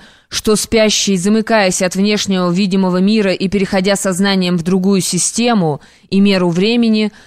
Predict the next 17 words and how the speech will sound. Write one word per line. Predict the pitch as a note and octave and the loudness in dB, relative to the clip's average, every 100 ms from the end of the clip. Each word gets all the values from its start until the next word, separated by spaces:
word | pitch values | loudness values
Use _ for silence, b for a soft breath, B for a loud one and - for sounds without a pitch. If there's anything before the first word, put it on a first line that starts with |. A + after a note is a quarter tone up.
| B | B
приобретает | - G3+ G3 G#3 G3+ A#3 A3 G#3+ | -2 0 2 2 2 2 2 0
новую, | A#3 A#3+ E3+ E3+ | 2 2 2 0
в | D#3 | -2
силу | - A3+ A3 | -2 0 0
чего | - G3 F#3+ G#3+ | -2 -2 0 0
его | F3+ F3+ A3 A#3+ | 0 0 0 0
время, | F#3+ F#3 E3 D3+ C#3+ B B B | 0 0 0 -2 -4 B B B
сравнительно | - G#3 G3+ A3 G#3 G3+ | -2 0 2 0 0 0
со | G3 G#3 | 0 0
временем | G3 G#3+ G3 F#3 F3+ | 0 0 0 0 0
покинутой | F#3+ F#3+ G#3+ F#3+ F#3 | -2 0 0 0 0
им | F#3 | -2
системы, | F3 - E3+ - G#3+ A3 G#3 G3+ B B | -2 -4 -4 -2 0 2 0 -4 B B
протекает | - G#3 G#3 G#3 G#3 A3+ A3 | -2 -2 0 0 2 2 0
с | - | -2
неимоверной | G#3 G3+ F#3+ F3+ F3 F#3 | 0 0 0 0 0 0
быстротою. | F#3 - G#3+ G3+ A#3+ A3+ E3 D3 C3 | -2 -2 -2 -2 0 2 2 0 -4